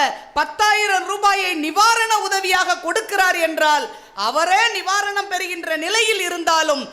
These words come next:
தருவதில் இன்பம் என்பதை கொடுத்திருக்கிறார் என்றால்,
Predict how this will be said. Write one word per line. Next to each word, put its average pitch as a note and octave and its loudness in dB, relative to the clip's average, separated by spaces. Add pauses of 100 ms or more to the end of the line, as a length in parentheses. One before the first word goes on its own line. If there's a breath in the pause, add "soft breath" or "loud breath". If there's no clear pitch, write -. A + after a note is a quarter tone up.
(260 loud breath)
தருவதில் G#4 2
இன்பம் G#4 0
என்பதை E4 0
கொடுத்திருக்கிறார் F4+ 0
என்றால், D4 0